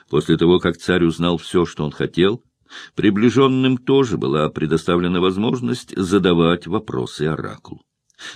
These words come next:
Происходило это, по всей вероятности, уже вне храма. Царь был очень доволен предсказаниями,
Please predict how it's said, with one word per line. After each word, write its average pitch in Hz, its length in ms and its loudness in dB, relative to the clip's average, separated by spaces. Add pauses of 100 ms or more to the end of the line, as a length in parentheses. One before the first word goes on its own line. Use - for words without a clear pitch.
Происходило 139 640 2
это, 135 220 -2
по 87 120 -2
всей 80 200 0
вероятности, 78 680 -2
уже 73 280 -2
вне 65 460 -6
храма. 55 560 -10 (640)
Царь 85 260 0
был 85 220 4
очень 73 440 0 (180)
доволен 113 520 0
предсказаниями, 120 920 0